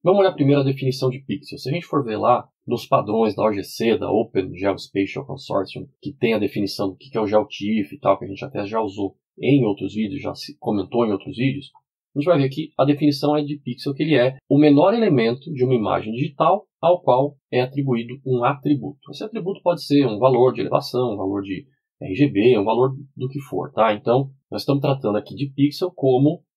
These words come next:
aquele elemento de uma imagem digital, ou seja, de um raster, né? Linhas e colunas igualmente espaçados, e cada elemento dessa imagem, cada elemento dessa matriz é um pixel, tá bom? Então,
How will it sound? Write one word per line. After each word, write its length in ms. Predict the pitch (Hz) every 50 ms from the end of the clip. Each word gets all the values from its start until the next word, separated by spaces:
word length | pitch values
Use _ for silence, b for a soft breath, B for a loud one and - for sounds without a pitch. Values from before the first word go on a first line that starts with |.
| _ _ _ _
aquele 380 | - 120 - - - 131 123 127
elemento 560 | 131 147 165 156 135 117 117 123 131 135 165
de 160 | 147 123 117
uma 100 | 123 135
imagem 520 | 139 135 117 104 107 110 127 143 143 139 123
digital, 420 | 110 110 101 - - 90 - -
ou 60 | 127
seja, 260 | - - 95 92 92 -
de 100 | - 101
um 100 | 107 107
raster, 600 | 107 101 92 92 98 98 - - - 156 160 160 _ _ _
né? 280 | - 95 101 123 135 135 - _ _ -
Linhas 400 | 98 113 127 143 156 147 131 110
e 60 | 107
colunas 760 | - - 139 131 113 107 110 117 120 127 135 139 135 - - _ _ _ _
igualmente 540 | - 120 113 120 123 120 107 104 98 95 -
espaçados, 840 | - - 139 135 - - - 110 107 107 110 120 135 135 - - _ _ _ -
e 120 | 147 139
cada 320 | 135 - 110 101 104 117 127
elemento 680 | 139 151 147 131 117 117 135 156 165 151 - - 107
dessa 380 | 104 107 104 98 - - - 139
imagem, 440 | 143 - 104 107 110 113 120 123
cada 220 | 127 - 98 - 104
elemento 320 | 98 98 98 95 95 -
dessa 240 | - - 151 - 131
matriz 560 | 131 165 175 - - 165 175 196 - - _ _ _ _ -
é 80 | 143
um 80 | 160 151
pixel, 420 | 139 135 - 139 - - - - _ _ _ -
tá 80 | 123 -
bom? 240 | 117 135 143 131
Então, 380 | 123 117 - 135 135 147 151 147